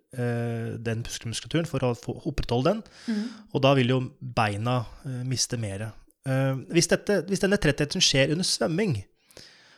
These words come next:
Speaker 1: og vi da skal opp fra vannet og begynne å sykle, og hvis vi da føler på en tretthet, dauhet i beina, men vi har, vi har jo ikke brukt beina så mye i svømming, kan det være en indikasjon på tretthet i pustemuskulaturen?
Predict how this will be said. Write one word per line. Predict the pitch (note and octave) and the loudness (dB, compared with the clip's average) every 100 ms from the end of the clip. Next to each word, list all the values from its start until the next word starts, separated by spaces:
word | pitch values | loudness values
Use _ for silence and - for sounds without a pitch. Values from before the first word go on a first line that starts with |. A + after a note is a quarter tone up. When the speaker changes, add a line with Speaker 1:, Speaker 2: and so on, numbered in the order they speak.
| _ | _
Speaker 1:
og | D3+ | 2
vi | D3 C#3+ | 4 6
da | C#3+ | 4
skal | - C#3+ | 4 0
opp | C3+ - | -2 0
fra | D3+ | 0
vannet | C#3 B2 A#2 D#3 | 2 2 2 0
og | C#3+ | 2
begynne | C#3 D3+ | 2 2
å | |
sykle, | - - - G3+ C3 - - | 0 0 2 4 2 -8 -6
og | C#3+ | 0
hvis | D#3 | 2
vi | - D3 | 4 4
da | D3 | 4
føler | - E3+ A#2 G#2+ | 2 2 2 0
på | G#2+ C3+ | 0 0
en | D3 D3 | 2 -2
tretthet, | - - A#2+ - - E3 D#3+ - | -2 0 2 0 0 -2 -2 -6
dauhet | A#2 A#2 G#2+ A#2+ D3 | -2 0 0 0 0
i | D#3 | 0
beina, | D3 C3 D3 F#3+ A#2 - - - - _ _ | 2 4 4 2 0 -10 -20 -20 -20 _ _
men | C3+ | 2
vi | E3 | 2
har, | D#3+ | 2
vi | C3+ D3 | 0 2
har | C3+ | 4
jo | C3+ | 2
ikke | D3+ | 0
brukt | F#3+ - | -2 0
beina | C#3 | 2
så | A#2+ - - B2+ C3+ | 2 -2 -2 0 2
mye | B2 | 2
i | A#2+ | 0
svømming, | - A2 A2 B2 - - | 0 -2 -4 -6 -12 -16
kan | - D#3 | -2 0
det | C#3+ D3 | 4 4
være | D3+ | 4
en | B2+ B2+ | 2 0
indikasjon | B2 C3+ C3+ - A#2+ C3+ - | -2 -2 -2 0 0 -2 -2
på | D3 | -2
tretthet | - B2+ - - D#3+ - B2+ | 0 -2 -2 -4 -4 -4 -2
i | B2 D3 | -2 -2
pustemuskulaturen? | - E3 - - B2 D#3+ - B3 A2+ | -2 -4 -2 -4 -2 -4 -2 -2 -2